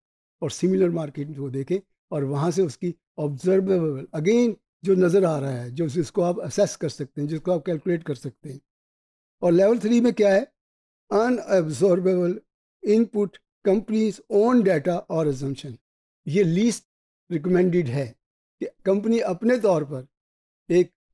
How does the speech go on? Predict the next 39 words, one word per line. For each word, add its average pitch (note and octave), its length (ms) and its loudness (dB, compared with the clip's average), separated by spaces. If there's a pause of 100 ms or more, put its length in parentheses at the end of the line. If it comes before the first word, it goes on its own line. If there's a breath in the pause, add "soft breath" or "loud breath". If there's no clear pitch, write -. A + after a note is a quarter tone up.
(100)
एसेट F#3 340 0
और F3 60 0
लायबिलिटी E3 500 0
की D3+ 140 -6
वैल्यू D3 340 -4
डिटरमाइन C#3 440 -4
करे, B2 300 -12 (580)
लेकिन F#3 300 2
उसमें G3+ 380 2 (420)
उन्होंने F3 260 4
कंडीशनिंग F3 600 2 (260)
लगा D3+ 280 -2
रखी F3+ 260 0
है E3+ 140 2
कि G#3 120 -8
अगर D#3+ 260 -2
आप D#3+ 320 -2
अपने F#3 360 2
तौर G#3+ 220 2
पर F#3 120 0
करना D#3+ 300 -2
चाहते C3+ 340 -4
हैं C#3+ 160 -2 (340)
तो G#3 60 -2
आप E3 480 -2
जो F#3 260 4
कुछ A#3 240 -6
भी A3 220 -2 (500)
फाइनेंशियल F3 680 2
देखें E3 360 2
या E3 200 2 (340)
उसका D3 280 -6
कैश D3+ 300 -4
फ्लो D#3+ 180 -2
देखें, F3 380 0 (300)
उस F3+ 120 -6
कैश F3+ 280 0
फ्लो F#3 200 -2
को F#3 140 -2